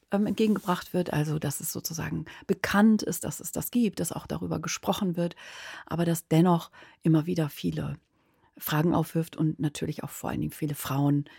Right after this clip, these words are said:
beschäftigt und auch betrifft. Das ist die Wochenbettdepression.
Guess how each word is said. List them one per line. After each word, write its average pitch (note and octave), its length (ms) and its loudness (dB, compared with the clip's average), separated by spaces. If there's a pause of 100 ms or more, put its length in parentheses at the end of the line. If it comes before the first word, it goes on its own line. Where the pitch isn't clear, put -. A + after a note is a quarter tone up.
(240)
beschäftigt - 580 -2
und - 180 -2
auch C#3 120 -4
betrifft. - 560 4
Das E3+ 140 -4
ist - 220 -10
die F3+ 220 -2 (100)
Wochenbettdepression. - 1040 -4